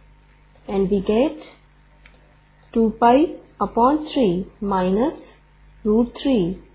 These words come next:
upon two. So we get area of the enclosed region O A C A dash O between circles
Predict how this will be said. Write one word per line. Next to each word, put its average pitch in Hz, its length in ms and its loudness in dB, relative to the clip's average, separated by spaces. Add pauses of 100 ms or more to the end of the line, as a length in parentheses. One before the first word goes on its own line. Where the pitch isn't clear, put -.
(140)
upon 294 500 -2
two. 208 340 -2 (1500)
So 233 120 4
we 226 120 6
get 247 480 4 (180)
area 240 300 6
of 285 220 4
the 294 220 2
enclosed 240 680 2
region 220 560 2 (320)
O 269 380 4
A 269 220 2
C 262 520 0
A 220 220 2
dash 269 540 2
O 185 440 2 (460)
between 262 520 4
circles 196 920 0